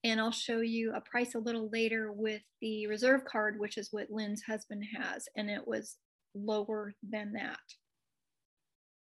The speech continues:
So you're gonna choose whichever one is best for your situation. Um, at Families Fly Free, we just would never use this many points to rent a car.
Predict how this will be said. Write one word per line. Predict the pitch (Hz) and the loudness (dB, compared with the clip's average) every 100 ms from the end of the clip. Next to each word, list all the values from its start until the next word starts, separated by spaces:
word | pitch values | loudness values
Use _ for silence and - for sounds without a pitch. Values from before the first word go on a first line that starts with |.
| - - - - - | -20 -20 -20 -20 -8
So | - 294 254 | 6 8 10
you're | 247 285 | 8 6
gonna | 262 269 262 240 226 | 8 8 8 6 0
choose | - 269 254 240 | -2 2 2 4
whichever | 240 233 240 233 240 | 2 2 0 0 0
one | 226 226 | 2 2
is | 226 - - | 0 -4 -4
best | 214 220 - - _ | -2 -2 -10 -14 _
for | - 240 | -6 -2
your | 233 214 226 220 214 | -2 0 0 0 -2
situation. | 220 233 - 220 202 226 311 339 349 _ _ - _ _ - | -4 -6 -6 -4 -4 -2 0 0 0 _ _ -20 _ _ 0
Um, | 240 233 220 214 - _ _ - - | 2 4 2 0 -4 _ _ -14 2
at | 240 240 - _ _ _ _ _ _ - | 6 6 2 _ _ _ _ _ _ 6
Families | 277 277 262 | 8 8 6
Fly | - 247 233 | 2 2 2
Free, | 233 254 269 269 277 247 - _ _ - | 0 2 4 6 4 0 -6 _ _ -8
we | 220 226 233 | -2 2 2
just | 220 220 | 2 0
would | 220 214 | 0 2
never | 214 220 | 2 2
use | 226 208 220 | 0 0 -4
this | 220 220 | -6 -4
many | - 196 - | -2 -4 -6
points | 196 240 254 | 0 0 0
to | 294 | 0
rent | 269 226 214 | 0 0 -4
a | |
car. | - - 208 302 339 | -10 -6 2 6 6